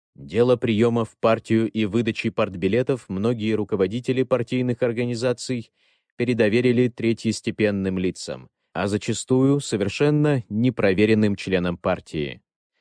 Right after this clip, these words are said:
В специальном письме ко всем организациям об учете, выдаче и хранении партбилетов от тринадцатого мая тысяча девятьсот тридцать пятого года Ц К партии предложил провести во всех организациях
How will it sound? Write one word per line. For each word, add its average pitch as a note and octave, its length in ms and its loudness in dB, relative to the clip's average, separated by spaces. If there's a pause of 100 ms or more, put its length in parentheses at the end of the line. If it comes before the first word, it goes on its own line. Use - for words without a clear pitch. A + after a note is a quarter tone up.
(160)
В - 60 -20
специальном B2+ 640 0
письме A#2+ 460 -2
ко G2+ 160 0
всем A#2+ 320 -2
организациям F#2+ 880 0
об G2+ 180 -4
учете, G2+ 600 -4
выдаче G2+ 580 -4 (220)
и A2 160 -2
хранении G#2 560 0
партбилетов G2+ 840 -2
от A2 220 -6
тринадцатого A2 640 0
мая A2 300 2
тысяча A2+ 420 -6
девятьсот G#2 380 -2
тридцать G#2+ 340 -4
пятого G#2 320 0
года G#2+ 420 4 (260)
Ц C3 200 0
К B2+ 200 2
партии A2+ 520 2
предложил G2+ 640 0
провести G#2+ 500 0
во G#2 160 2
всех - 340 -4
организациях F#2 920 -2